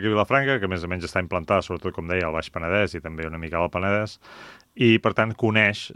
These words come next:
la realitat i les necessitats que, que tenim. Per això una mica satisfet de tenir aquest tracte directe, no? Perquè ara, per exemple, és molt més fàcil poder parlar amb els, eh, responsables, no? Eh, clar, penseu que l'altra empresa, la,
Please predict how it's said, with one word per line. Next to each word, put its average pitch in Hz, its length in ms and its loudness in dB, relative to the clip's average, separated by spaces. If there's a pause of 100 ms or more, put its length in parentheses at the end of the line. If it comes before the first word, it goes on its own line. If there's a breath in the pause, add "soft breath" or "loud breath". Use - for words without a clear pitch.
la 95 180 0
realitat 92 540 0
i 101 80 0
les 82 100 -4
necessitats 82 460 -6
que, 85 220 -2 (120)
que 82 140 -8
tenim. 73 300 -14 (100)
Per 101 80 -4
això 131 160 2
una 123 80 2
mica 113 300 4 (260)
satisfet 101 560 -2 (400 loud breath)
de 101 160 0
tenir 104 300 4
aquest 104 200 0
tracte 101 380 0
directe, 95 500 -2
no? 92 160 -10
Perquè 95 240 -4
ara, 101 280 4 (560 loud breath)
per 95 80 -4
exemple, 101 240 2
és 101 120 0
molt 110 240 2
més 104 160 0
fàcil 113 420 0 (140)
poder 95 260 0 (100)
parlar 95 500 4
amb 98 140 -2
els, 95 200 -2 (200)
eh, 90 480 -10
responsables, 98 800 0
no? 117 240 -2
Eh, 92 480 0
clar, 101 160 -2
penseu 92 300 -6
que 104 80 0
l'altra 98 260 2
empresa, 98 520 2
la, 95 180 0